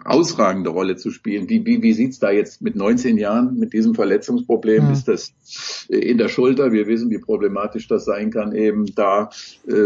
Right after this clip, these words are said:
Speaker 1: häufiger verletzt zu sein und so. Ähm, ja, und sie ist ja auch durchaus, naja, eine kompakte, äh, Figur. Äh, sie ist jetzt also nicht so, sie ist ja jetzt keine,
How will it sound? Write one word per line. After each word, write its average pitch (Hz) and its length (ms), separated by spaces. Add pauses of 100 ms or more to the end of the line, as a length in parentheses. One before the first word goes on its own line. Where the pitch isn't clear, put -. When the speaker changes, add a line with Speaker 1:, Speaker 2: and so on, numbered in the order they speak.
(600)
Speaker 1:
häufiger 107 460
verletzt 104 360
zu 120 100
sein 107 260
und 104 100
so. 107 280 (720)
Ähm, 104 640
ja, 95 200
und 113 300
sie - 380
ist 110 160
ja 107 160
auch 101 240 (240)
durchaus, 113 600
naja, 104 300
eine 90 220 (120)
kompakte, 98 560
äh, 87 840
Figur. 113 600
Äh, 113 380
sie 98 300
ist 92 140
jetzt 90 200
also 92 160
nicht 95 260
so, 92 380
sie 92 160
ist 87 120
ja 92 120
jetzt 87 240
keine, 87 520